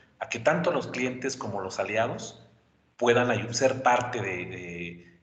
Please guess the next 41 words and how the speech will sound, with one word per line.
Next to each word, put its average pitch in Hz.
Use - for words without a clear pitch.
de, 95
de 107
Chapey. -
Y -
creo 131
que 139
ese 139
es 135
un 123
poco 131
el, -
eh, 101
la 107
puesta 139
a -
punto 127
del, 101
del 104
modelo. 104
Eh, 117
¿qué 180
tal 175
ha 147
ido 143
en 131
este 135
momento? 113
Es, 117
hablamos 135
del 107
mes 123
de 120
junio, 160
platicamos 123
un 120
poco -
antes 117
de 107
inicio 117
de 104
la, 87